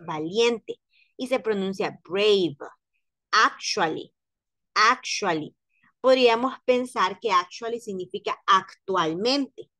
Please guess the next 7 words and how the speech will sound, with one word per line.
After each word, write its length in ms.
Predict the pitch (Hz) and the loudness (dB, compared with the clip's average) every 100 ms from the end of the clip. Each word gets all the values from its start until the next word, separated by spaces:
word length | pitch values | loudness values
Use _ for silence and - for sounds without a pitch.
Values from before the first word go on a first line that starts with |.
| - | -6
pero 220 | 214 208 | -4 -2
no 160 | 185 165 | -4 -6
es 120 | 160 | -8
actualmente, 760 | 147 - 170 180 254 285 - - _ _ _ | -14 -8 -8 -4 -4 -4 -10 -20 _ _ _
sino 460 | - 226 202 180 175 | -8 -4 -2 -2 -4
que 120 | 214 | -10
significa 760 | 254 254 294 320 285 254 247 | -10 -10 -8 -6 -6 -6 -10